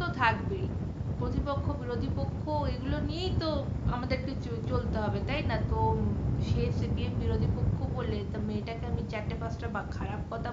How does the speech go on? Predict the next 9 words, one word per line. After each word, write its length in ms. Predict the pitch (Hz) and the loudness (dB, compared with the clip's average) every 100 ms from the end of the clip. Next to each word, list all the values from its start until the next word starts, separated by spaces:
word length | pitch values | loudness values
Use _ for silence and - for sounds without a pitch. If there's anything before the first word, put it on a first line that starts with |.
| 220 | -4
বলে 160 | 226 208 | -4 -4
দেবো, 160 | 202 202 208 | -4 -4 -2
মেয়েটার 400 | 202 202 202 208 208 - | -2 -4 -4 -2 -2 -2
ব্যক্তিগত 460 | 196 - 240 233 233 233 - 180 | -4 -4 -4 -4 -4 -2 0 0
আক্রমণ 380 | - 220 220 214 214 | -2 -2 -4 -4 -2
করে 160 | 202 202 | 0 0
দেবো, 160 | 196 - - | 0 0 0
এই 80 | - - | 0 0
জিনিসটা 320 | - - | 0 0